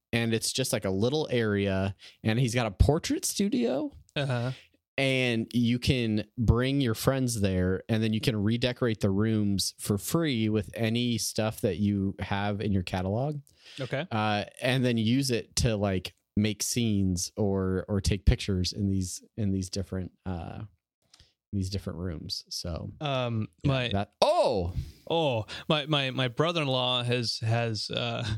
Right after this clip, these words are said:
Speaker 2: <laughs> like, his island looks really, really, really nice. Really, it's, like, really nice. And, uh, <laughs> he has a, like, i-, in, in front of his wife's house,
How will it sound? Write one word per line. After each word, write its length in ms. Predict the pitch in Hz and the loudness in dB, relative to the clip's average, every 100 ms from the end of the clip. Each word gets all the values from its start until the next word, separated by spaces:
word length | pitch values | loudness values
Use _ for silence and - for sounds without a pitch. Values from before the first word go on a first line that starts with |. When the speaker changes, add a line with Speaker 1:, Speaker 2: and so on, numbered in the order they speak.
| - | -8
Speaker 2:
<laughs> 220 | _ - | _ -4
like, 200 | 139 117 | -2 -4
his 380 | - 147 156 165 | -4 -2 0 0
island 420 | 170 180 151 120 | 0 0 0 0
looks 260 | 123 123 123 | 0 -2 0
really, 460 | 123 135 143 127 | 2 2 2 0
really, 200 | 120 113 | 0 0
really 180 | 110 104 | 0 -2
nice. 420 | 98 95 - - - | -4 -6 -12 -18 -6
Really, 480 | 127 135 135 117 101 117 | -2 0 0 -2 -4 -4
it's, 120 | 127 | -2
like, 160 | 123 107 | -2 0
really 300 | 110 110 101 | 0 0 -2
nice. 320 | 101 98 - - - - - - | -6 -10 -14 -20 -20 -20 -20 -6
And, 520 | 139 127 123 120 120 | -2 0 0 0 2
uh, 500 | 123 117 117 113 107 - _ _ | 0 0 0 -2 -4 -8 _ _
<laughs> 180 | _ 160 143 151 | _ 0 0 0
he 160 | 156 151 | 0 0
has 200 | 165 147 | 2 0
a, 360 | 131 120 117 | 0 0 -2
like, 240 | 127 120 - | 0 -2 -2
i-, 140 | - - | -8 -4
in, 180 | 135 127 | 0 0
in 160 | 123 123 | -2 -2
front 200 | 135 123 | -2 -2
of 160 | 113 | -2
his 180 | 123 117 | 0 0
wife's 400 | 113 110 117 - | 0 -2 -6 -8
house, 460 | - 113 107 - | -6 -6 -6 -8